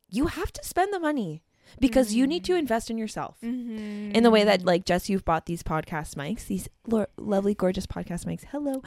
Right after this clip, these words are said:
Speaker 2: Thanks.
Speaker 1: And these really nice headsets.
Speaker 2: <laughs> Thanks.
Speaker 1: And you've invested in this lovely camera because
Speaker 2: Yeah.
Speaker 1: this is something you care about.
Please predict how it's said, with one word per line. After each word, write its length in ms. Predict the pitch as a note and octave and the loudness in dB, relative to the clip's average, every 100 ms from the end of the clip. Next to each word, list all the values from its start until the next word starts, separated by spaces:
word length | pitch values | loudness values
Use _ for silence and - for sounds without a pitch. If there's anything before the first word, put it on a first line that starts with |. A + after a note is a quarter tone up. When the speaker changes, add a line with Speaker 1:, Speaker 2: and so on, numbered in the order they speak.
| - - | -12 -8
Speaker 2:
Thanks. 160 | C4 | 4
Speaker 1:
And 80 | A3+ | 6
these 260 | A3+ G3+ F#3 | 6 2 2
really 260 | F#3+ F#3 | 0 2
nice 200 | A3 B3 | 2 0
headsets. 580 | - A#3 - A3+ G#3 - | 0 -2 -2 -2 -2 -2
Speaker 2:
<laughs> 20 | |
Thanks. 220 | D#4 E4+ D4 | -4 -4 2
Speaker 1:
And 240 | F#3+ F#3 F3+ | 4 4 2
you've 220 | F3+ F3+ | -2 0
invested 380 | G3 E3 - G#3+ | 2 2 0 2
in 100 | A3+ | 2
this 240 | A3+ - | 2 -2
lovely 300 | G3 F3 B3 | -2 0 0
camera 500 | A#3+ G#3 G3 D#3+ D#3 G3 | -4 -2 0 0 -2 -4
because 680 | G#3+ F#3+ A3+ A#3 G3+ G3 | -2 2 2 6 6 6
Speaker 2:
Yeah. 60 | F#3+ | 4
Speaker 1:
this 180 | G3 G3+ | 0 0
is 60 | |
something 260 | - G#3 G#3 | -4 -2 0
you 80 | A3 | 0
care 240 | - C#4+ | 0 0
about. 380 | D4+ F#3 D3+ D3 | 0 2 0 -2